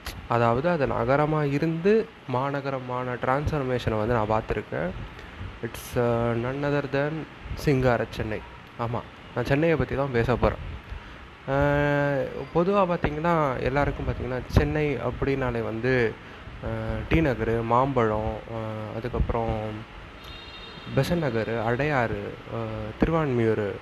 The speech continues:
மெரினா, இவ்வளோ தான் தெரியும். But இதையும் தாண்டி சென்னையில வந்து நிறைய பிளேசஸ் இருக்கு, நிறைய மக்கள் வாழ்றாங்க. ஆ, இவனுக்கு ஸ்டீரியோ டைப் பண்ற மாதிரி வெறும் அந்த சென்னைனாலே ஃபில்டர் காஃபி, ஆ,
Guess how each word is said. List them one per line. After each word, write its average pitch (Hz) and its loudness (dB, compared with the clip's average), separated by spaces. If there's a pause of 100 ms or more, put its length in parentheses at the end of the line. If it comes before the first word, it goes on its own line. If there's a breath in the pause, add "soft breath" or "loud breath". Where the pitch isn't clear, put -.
(320)
மெரினா, 123 0 (580)
இவ்வளோ 131 4
தான் 131 -2
தெரியும். 104 -6 (840)
But 139 2 (320)
இதையும் 175 0
தாண்டி 139 0 (420)
சென்னையில 139 2
வந்து 117 4 (120)
நிறைய 127 -2 (100)
பிளேசஸ் 160 0
இருக்கு, 120 -4 (880)
நிறைய 139 4
மக்கள் 135 -2
வாழ்றாங்க. 107 0 (580 loud breath)
ஆ, 131 2
இவனுக்கு 156 4
ஸ்டீரியோ 202 4
டைப் 143 2
பண்ற 127 4
மாதிரி 127 4
வெறும் 127 6
அந்த 113 -4 (480)
சென்னைனாலே 147 2
ஃபில்டர் 156 2
காஃபி, 147 -2 (580 loud breath)
ஆ, 123 -2